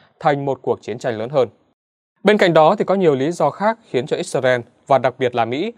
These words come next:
không thực sự muốn xảy ra một cuộc xung đột toàn diện. Hezbollah không giống như là Hamas. Đây là một lực lượng đáng gờm và có thể sánh ngang với quân đội của các quốc gia về nhiều khía cạnh.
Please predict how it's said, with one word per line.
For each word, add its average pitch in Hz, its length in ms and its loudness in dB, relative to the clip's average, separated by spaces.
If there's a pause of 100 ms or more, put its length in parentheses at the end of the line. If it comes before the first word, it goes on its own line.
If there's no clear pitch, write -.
(240)
không 151 260 0
thực 139 140 0
sự 139 220 -2
muốn 131 240 -4
xảy 135 240 -2
ra 117 180 0
một 110 160 -8
cuộc 110 140 -6
xung 113 160 -8
đột 107 160 -6
toàn 104 160 -4
diện. 113 200 0 (760)
Hezbollah 143 500 4
không 135 240 -4
giống 123 200 -8
như 170 80 -4
là 120 80 -6
Hamas. 117 380 -2 (380)
Đây 208 120 4
là 196 80 6
một 151 220 2
lực 143 200 -4
lượng 127 300 -2
đáng 127 240 0
gờm 131 260 -2 (200)
và 160 80 2
có 220 120 -2
thể 156 200 -2
sánh 131 280 -6
ngang 139 200 -8
với 131 100 -8
quân 135 180 -6
đội 120 240 -2
của 107 140 -4
các - 180 -8
quốc 151 140 -6
gia 117 260 0 (200)
về 110 140 -2
nhiều 104 160 -10
khía 123 180 -6
cạnh. 123 160 0